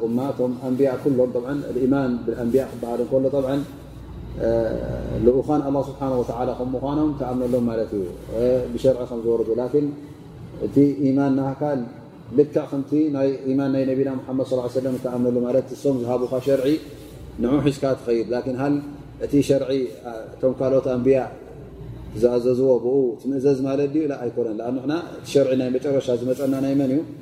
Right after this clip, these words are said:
ናይ ነቢ ሙሓመድ ሰለላሁ ዐለይሂ ወሰለም በቲ ሸርዒ ኢና ንኸይድ። ላኪን ብሓፈሽኡ እቲ ናይቶም ዝሓለፉ ኣንብያ፣ ኣንብያ ከም ምዃኑ እቲ ሸርዒ ሒዞሞ ከም ዝመፁ፣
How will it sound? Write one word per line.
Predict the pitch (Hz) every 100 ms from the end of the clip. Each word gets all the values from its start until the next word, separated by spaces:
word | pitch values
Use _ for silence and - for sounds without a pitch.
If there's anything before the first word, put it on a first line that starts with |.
| - - - -
ናይ | 117 127
ነቢ | 127
ሙሓመድ | 123 120 120
ሰለላሁ | 120 117
ዐለይሂ | 117
ወሰለም | 131 156
በቲ | 135 117
ሸርዒ | 123 120
ኢና | 117
ንኸይድ። | 107 104 101 - - -
ላኪን | - 117 135
ብሓፈሽኡ | 147 175 175 156 143 175 - - - - - - - - - - - - - - -
እቲ | 120 139 170 -
ናይቶም | 127 135 131 151 147 117
ዝሓለፉ | 123 131 127 127
ኣንብያ፣ | 127 127 170
ኣንብያ | 156 127 123
ከም | 120 120
ምዃኑ | 120 139 165 180
እቲ | - 117
ሸርዒ | 127 131
ሒዞሞ | 131 131 131
ከም | 123 131
ዝመፁ፣ | 135